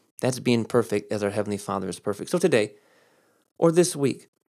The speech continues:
is it easy for you to love your enemies? Do you know who they are? Do you have people in particular?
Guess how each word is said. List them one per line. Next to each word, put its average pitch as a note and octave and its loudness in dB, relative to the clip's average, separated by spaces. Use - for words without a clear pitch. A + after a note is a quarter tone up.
is A3 4
it G#3+ 2
easy F3+ 2
for D#3+ -4
you D3 2
to B2+ 4
love A2+ 4
your G2 -2
enemies? - -6
Do B2 -6
you C#3+ 4
know C#3 6
who C#3+ 4
they C3 6
are? - 0
Do B2 0
you B2+ 6
have B2 2
people C3+ 2
in A#2+ 0
particular? C#3+ 0